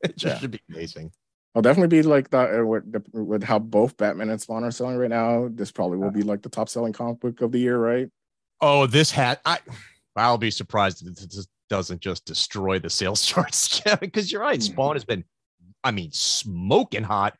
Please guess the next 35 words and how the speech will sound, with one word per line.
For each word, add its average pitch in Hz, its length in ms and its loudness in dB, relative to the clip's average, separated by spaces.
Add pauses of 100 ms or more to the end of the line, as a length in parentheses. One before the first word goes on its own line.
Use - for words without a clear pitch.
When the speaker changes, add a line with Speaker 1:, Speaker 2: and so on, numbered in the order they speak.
(160)
Speaker 1:
and 117 120 -2
Batman, 151 280 2
of 85 80 -10
course. 143 300 -4
I - 20 -6
mean, 82 200 -8 (760)
he's 95 160 -14
top 98 220 -2
ten 104 180 -2
always. 85 380 -2
So 80 280 -14 (180)
what 98 80 -10
do 90 40 -6
you 82 40 -8
expect? - 400 -4
This 135 120 0
should 92 200 -4
be, 85 260 -10 (260)
this 170 120 2
should 190 100 -2
be 220 120 2
a 185 40 2
big 190 200 4
one. 80 300 -6
I'm, 98 240 -2 (560)
I'm 82 120 -12
very 95 280 -2
excited. 127 500 -2
Speaker 2:
Yeah. - 480 -10
I - 20 -4
think 175 180 2
when, 160 200 4
when 139 140 2
you 131 120 0
ha-, 131 120 -2